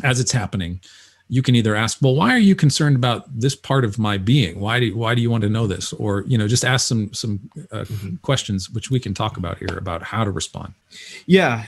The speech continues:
Speaker 2: Um, a-, and I think it's important, and I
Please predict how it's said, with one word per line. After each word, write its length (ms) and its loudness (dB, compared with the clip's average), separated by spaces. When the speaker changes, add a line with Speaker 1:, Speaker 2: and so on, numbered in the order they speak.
Speaker 2:
Um, 480 0
a-, 300 -10
and 160 4
I 80 6
think 240 2
it's 180 2
important, 640 -2
and 340 -4
I 80 -2